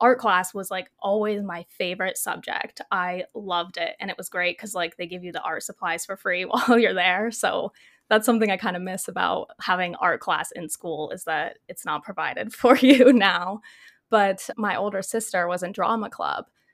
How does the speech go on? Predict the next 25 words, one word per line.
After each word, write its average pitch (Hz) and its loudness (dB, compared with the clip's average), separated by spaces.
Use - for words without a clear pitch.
So 190 0
my 190 -2
mom 202 -2
and 196 -6
I 185 -2
would, 185 -6
on 202 -2
the 185 -6
weekends 190 -4
when 180 -6
they 175 -8
had 180 -6
weekend 196 -4
practices, 170 -6
we 196 -6
would 180 -10
paint - -8
props 226 -4
for 214 -6
them 214 -2
or 196 -2
paint 214 -8
murals 202 -2
for 185 -8
their 175 -6